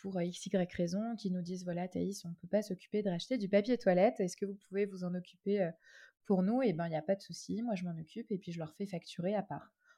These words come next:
Donc c'est des petites choses qu'on peut mettre, heu, vraiment à la carte. C'est très personnalisé en fonction des propriétaires.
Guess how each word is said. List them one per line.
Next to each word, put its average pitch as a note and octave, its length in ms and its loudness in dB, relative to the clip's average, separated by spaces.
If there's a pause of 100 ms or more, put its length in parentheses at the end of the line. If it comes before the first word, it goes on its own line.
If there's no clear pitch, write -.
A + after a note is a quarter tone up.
(160)
Donc F#3+ 120 -2
c'est G#3+ 100 0
des G3+ 140 6
petites - 200 -20
choses B3 200 0
qu'on G#3 140 0
peut G3+ 120 -2
mettre, G#3+ 300 2
heu, F3+ 40 6
vraiment F#3 360 -2
à G3 100 0
la F#3+ 120 0
carte. G#3 480 0
C'est G3+ 180 0
très A#3+ 180 -2
personnalisé G#3 600 -4
en A3 60 -8
fonction G3+ 320 -12
des G3 100 -2
propriétaires. F#3 760 -4